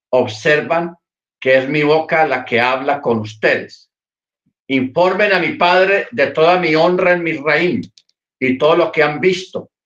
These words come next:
pero dense prisa y hagan descender a, a mi padre aquí." Y se echó sobre el cuello de su hermano Benjamín y lloró, y Benjamín lloró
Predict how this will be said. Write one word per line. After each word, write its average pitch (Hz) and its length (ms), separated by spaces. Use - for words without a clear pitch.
pero 127 220
dense 156 400
prisa 165 480
y 131 100
hagan 139 340
descender 131 540
a, 147 240
a 135 80
mi 147 140
padre 135 440
aquí." - 380
Y - 60
se 147 220
echó 180 260
sobre 185 300
el - 160
cuello 156 400
de 156 80
su 156 120
hermano 143 400
Benjamín 165 720
y 190 400
lloró, 156 800
y 135 140
Benjamín 135 640
lloró 156 580